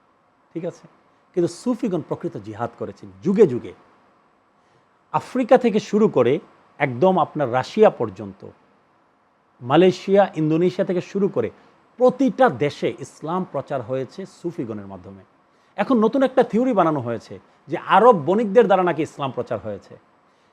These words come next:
এই আরব বণিকদের দ্বারা ইসলাম প্রচার হয়েছে, এই যে স্টেটমেন্টটা, এই ন্যারেটিভটা যে বানানো হয়েছে, শুধুমাত্র আল্লাহর ওলিগণের এবং সুফিগণের অবদানকে খাটো করার জন্য। তারা এইটাও জানেন না যে ব্যবসার মাধ্যমে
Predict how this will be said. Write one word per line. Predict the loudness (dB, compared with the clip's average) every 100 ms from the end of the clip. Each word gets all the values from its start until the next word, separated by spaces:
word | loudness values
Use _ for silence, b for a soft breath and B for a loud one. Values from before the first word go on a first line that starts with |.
| _ 0
এই | 4
আরব | 8 10 8 6
বণিকদের | 4 4 2 6
দ্বারা | 6
ইসলাম | 6 4 2 4
প্রচার | 4 4 6
হয়েছে, | 6 6 4
এই | 2
যে | 2
স্টেটমেন্টটা, | 2 6 6 6 -2 0 -2 2
এই | 4
ন্যারেটিভটা | 4 4 4 2 0 0 2
যে | 2
বানানো | 2 0 0
হয়েছে, | 0 0 0 -4 -4 b -8
শুধুমাত্র | -4 0 0 4 6
আল্লাহর | 8 8 6
ওলিগণের | 6 6 6 4 4 2 0 -2
এবং | 0 0
সুফিগণের | -2 -4 -2 -2 0 4
অবদানকে | 4 4 4 0
খাটো | -6 -4 -2
করার | -2 -4 -6
জন্য। | -12 -16 _ _ _ _ _ _ _ _ _ _ _ _ _ -6
তারা | -2
এইটাও | -2 4 4 4
জানেন | 2 0
না | 0 -2 -6 b b _
যে | 0 0 -2 _ _ _ _ _ _ -4
ব্যবসার | 4 4 4 4 6 8
মাধ্যমে | 4 6 4 6 2